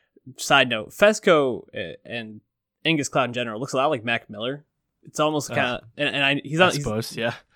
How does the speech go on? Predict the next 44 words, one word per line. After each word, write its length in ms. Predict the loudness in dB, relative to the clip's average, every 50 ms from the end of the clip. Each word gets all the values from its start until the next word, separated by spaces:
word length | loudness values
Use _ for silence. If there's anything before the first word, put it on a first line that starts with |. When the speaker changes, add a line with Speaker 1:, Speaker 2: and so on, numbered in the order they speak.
| _ -8
Speaker 1:
he's 140 | -4 2 4
been 100 | 6 6
on 100 | 6 6
the 80 | 2
brain 300 | 0 0 0 0 -2 -2
just 140 | -4 -6 -10
a 40 | -8
lot 240 | -6 -4 -2 0 0
recently, 360 | 0 0 -2 -2 -2 -2 0
but, 260 | 0 0 -2 -2 -6 -12
uh, 560 | -16 -14 -14 -14 -16 -18 -20 _ _ -20 -20 -20 -20 -12
first 240 | -8 -6 -6 -6 -6
of 60 | -6
all, 140 | -6 -6 -4
Fezco 400 | -2 -2 -2 0 0 -2 -2 -2
is 80 | -2 -4
an 80 | -6
awesome 380 | -6 -4 -4 -4 -4 -8 -12 -12
character, 520 | -10 -10 -10 -10 -12 -16 -16 -16 -16 -16 -18 _ _ _ _ _
but 120 | -4 2 4
that, 200 | 4 4 4 4
that 160 | 2 2 2
whole 180 | 0 -2 -4 -4
scene 280 | -4 -4 -4 -4 -4 -4
was 140 | -8 -10 -8
very 240 | -6 -4 -4 -4
much 320 | -4 -6 -6 -8 -10 -10 -10
like, 380 | -12 -12 -12 -14 -18 _ _ _ _ _ _
almost 220 | -4 -4 -2 -2 -2
like 100 | -4 -8
a 40 | -8
Speaker 2:
Yeah. 120 | -8 -6 -4
Speaker 1:
horror 220 | -2 -2 -4 -4
film, 300 | -8 -14 -18 -18 -16 -16
the 80 | -16 -10
way 160 | -6 -6 -4
it, 100 | -4 -6
like, 200 | -8 -8 -8 -10
was 120 | -10 -12 -10
shot 340 | -6 -2 -2 0 0 -2 -4
and, 80 | -6 -12
like, 180 | -16 -14 -10
led 180 | -8 -8 -6 -8
up, 240 | -8 -10 -12 _